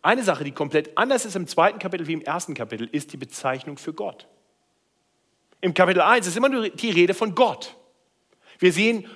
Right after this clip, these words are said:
Gott, den großen Schöpfergott, Elohim. Aber, aber hier in unserem Kapitel heute sehen wir Gott in seiner ganz konkreten Beziehung zu dem Menschen.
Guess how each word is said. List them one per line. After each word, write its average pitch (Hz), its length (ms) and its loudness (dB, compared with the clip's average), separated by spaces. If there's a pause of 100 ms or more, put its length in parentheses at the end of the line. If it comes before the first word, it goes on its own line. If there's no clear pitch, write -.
(100)
Gott, 208 460 4
den 190 120 2
großen 247 320 2
Schöpfergott, - 880 -2 (580)
Elohim. 165 560 0 (720)
Aber, 180 400 4 (500)
aber 175 200 4
hier 220 260 2
in 233 80 2
unserem 269 460 2
Kapitel 185 440 0
heute 202 580 4
sehen 233 360 -2
wir 175 260 4 (260)
Gott 214 340 4 (340)
in 196 100 2
seiner 220 200 6
ganz 226 220 2
konkreten 220 600 0
Beziehung 226 720 -2
zu 233 200 -4
dem 226 160 -2
Menschen. 262 500 -2